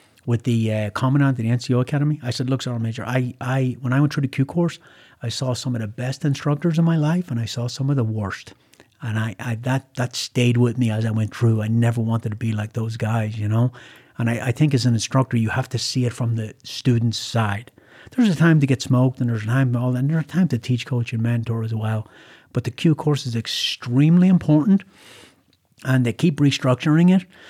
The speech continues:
for reasons that we can talk about if you want. But, uh, they, uh, it, it's, it sets you up for, for moving forward. Uh, for that, that's the product, right? That's the Green Beret that comes off the end, that goes to a team, that goes down range a week later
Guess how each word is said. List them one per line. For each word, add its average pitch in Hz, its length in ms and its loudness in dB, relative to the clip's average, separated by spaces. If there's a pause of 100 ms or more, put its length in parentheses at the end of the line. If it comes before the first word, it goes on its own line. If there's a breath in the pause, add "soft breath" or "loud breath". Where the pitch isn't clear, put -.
(540 loud breath)
for 123 140 0
reasons 127 360 4
that 127 120 -2
we 123 100 2
can 120 120 0
talk 127 220 2
about 143 220 4
if 151 120 0
you 160 60 4
want. 131 420 2
But, 117 220 2
uh, 113 380 4 (340 loud breath)
they, 117 480 -2
uh, 104 360 -2 (560)
it, - 60 -10 (300)
it's, - 360 -2
it 117 200 -6
sets - 420 -2
you 117 180 2
up 113 200 -2
for, 107 340 -8
for 107 220 -4
moving 110 280 0
forward. 107 580 -4 (240)
Uh, 113 300 -8
for 107 300 -6 (240)
that, 117 220 -10
that's 120 220 -4
the 120 80 -2
product, 110 500 -6
right? 113 140 -2
That's 127 200 -4
the 120 80 -4
Green 117 260 0
Beret 110 320 -4
that 110 100 -6
comes 104 200 -2
off 107 240 -4
the 117 140 -4
end, 107 400 -2
that 110 100 -6
goes 117 280 -2
to 113 120 -8
a 107 40 -6
team, 113 540 0
that 113 140 -6
goes 113 200 0
down 110 280 0
range 107 360 -2
a 120 60 -10
week 110 260 -2
later 107 360 -4